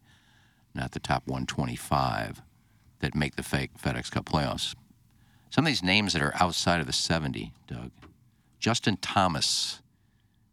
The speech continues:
if it started today, would not be in the FedEx Cup playoffs. Adam Scott would not be in this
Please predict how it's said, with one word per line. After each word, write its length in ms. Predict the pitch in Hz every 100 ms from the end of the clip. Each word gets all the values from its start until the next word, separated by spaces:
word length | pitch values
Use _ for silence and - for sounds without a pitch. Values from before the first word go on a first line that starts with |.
| _
if 80 | -
it 60 | 80
started 300 | - 87 73
today, 180 | - 76
would 200 | 76 73
not 260 | 80 78
be 100 | -
in 80 | 73
the 80 | 67
FedEx 340 | - 65 67
Cup 160 | - -
playoffs. 580 | - - - - - - - _ _ _ _ _ _ _ _ _ _ _ - _ _ _ _ _ - -
Adam 200 | 90 80
Scott 440 | - - 95 -
would 120 | 69
not 260 | 73 76 73
be 80 | 73
in 80 | 71
this 240 | 71 -